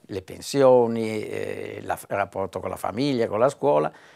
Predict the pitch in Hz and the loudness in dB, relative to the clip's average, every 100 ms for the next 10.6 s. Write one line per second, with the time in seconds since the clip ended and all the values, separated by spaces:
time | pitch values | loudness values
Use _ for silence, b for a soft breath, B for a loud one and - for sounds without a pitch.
0 | b b b b - 226 226 196 170 156 | b b b b 0 4 6 6 6 6
1 | 156 - 113 104 101 98 95 101 98 95 | 4 2 -2 0 -2 -4 -6 -8 -8 -8
2 | 95 95 120 226 - 117 131 - 165 98 | -8 -6 -4 -4 0 0 0 0 2 2
3 | 95 95 - 90 - - - - - 50 | 0 -4 -8 -8 -10 -12 -10 -10 -10 -8
4 | 50 85 107 98 160 156 - 107 - - | -8 -8 -6 -6 -2 -4 -2 -4 -4 -12
5 | - - - - 98 - 95 101 123 - | -20 -18 -20 -16 -18 -14 -10 -6 -6 -8
6 | - - - - - - - - 101 113 | -10 -12 -14 -14 -12 -10 -12 -14 -12 -12
7 | - 98 98 - 90 - 98 - - - | -12 -10 -10 -10 -14 -12 -12 -12 -14 -20
8 | B B - 190 170 131 127 107 107 107 | B B -6 4 6 6 2 -2 -2 -4
9 | 101 104 101 95 95 98 95 90 - - | -2 -2 -2 -4 -4 -4 -6 -8 -8 -8
10 | 95 - - - - | -8 -14 -14 -14 -14